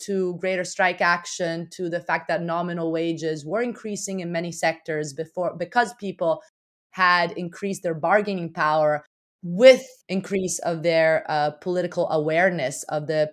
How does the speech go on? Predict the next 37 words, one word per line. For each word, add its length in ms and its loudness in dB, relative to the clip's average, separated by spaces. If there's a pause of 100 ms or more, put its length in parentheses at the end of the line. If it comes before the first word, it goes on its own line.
possibilities 760 -4
out 280 2
there 340 -2 (300)
that 220 2
were 160 0
not 440 -2
being 520 -6
explored 720 0
to 100 -8
the 100 -12
fullest. 680 -8 (800)
Speaking 380 -4
about 200 4
the 80 0
Global 260 0
South, 300 6
I 80 2
think 220 0
clearly 540 2 (280)
the 80 0
same 460 2
is 220 -2
true 200 0
for 200 -2
Sri 220 -4
Lanka, 580 4
for 60 -6
example. 600 -2 (140)
I 120 2
followed 380 0
the, 300 -4
the 100 -4
case 240 -4
of 100 -6
Sri 140 -10
Lanka, 640 0
um, 320 -2